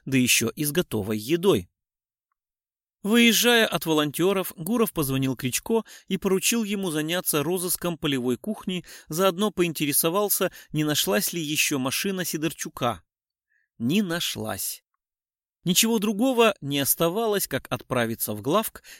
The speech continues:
где Льва ждала неожиданная новость.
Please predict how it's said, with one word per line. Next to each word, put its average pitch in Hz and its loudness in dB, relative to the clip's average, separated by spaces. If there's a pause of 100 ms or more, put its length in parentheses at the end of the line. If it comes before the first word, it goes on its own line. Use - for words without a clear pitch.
где 120 4
Льва 113 4 (180)
ждала 208 4 (180)
неожиданная 151 2 (220)
новость. 120 -2